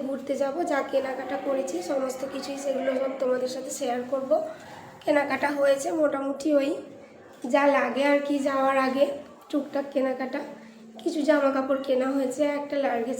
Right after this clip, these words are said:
কেনা হয়েছে। লাগেজ একটা ছিল বিয়েতে গিফট পাওয়া, কিন্তু সেটা সেরকম ভালো না, বারবার খুলে যায়, ভেঙে যায়, তো সেই জন্য।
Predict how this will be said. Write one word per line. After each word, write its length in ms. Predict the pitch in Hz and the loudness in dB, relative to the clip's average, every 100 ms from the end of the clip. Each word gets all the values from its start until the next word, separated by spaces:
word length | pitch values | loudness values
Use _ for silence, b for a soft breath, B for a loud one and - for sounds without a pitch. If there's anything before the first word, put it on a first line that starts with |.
| - | -4
কেনা 180 | 269 269 269 | -2 0 0
হয়েছে। 300 | 269 - 285 285 B B B B - | -2 -2 -4 -4 B B B B 0
লাগেজ 280 | 294 277 277 302 | 4 4 4 2
একটা 140 | 294 370 | 0 -2
ছিল 180 | - 349 320 294 | 2 4 6 4
বিয়েতে 260 | 302 330 277 | 2 0 0
গিফট 200 | 277 - 311 | -2 0 2
পাওয়া, 160 | 285 302 | 4 4
কিন্তু 180 | 320 311 320 | 0 0 -2
সেটা 160 | 302 294 | -2 0
সেরকম 320 | 294 262 302 285 240 | -2 -2 0 -2 0
ভালো 220 | 240 269 285 | -2 0 0
না, 60 | 294 B B B B 269 | 0 B B B B 0
বারবার 260 | 269 277 277 | 2 2 0
খুলে 260 | - 277 277 | -2 0 2
যায়, 160 | 294 294 269 | 4 4 4
ভেঙে 260 | 247 262 262 | 2 2 2
যায়, 200 | 294 285 - B B B B - | 2 2 -2 B B B B 0
তো 80 | - 262 262 | 4 6 6
সেই 120 | 269 | 6
জন্য। 120 | 277 | 4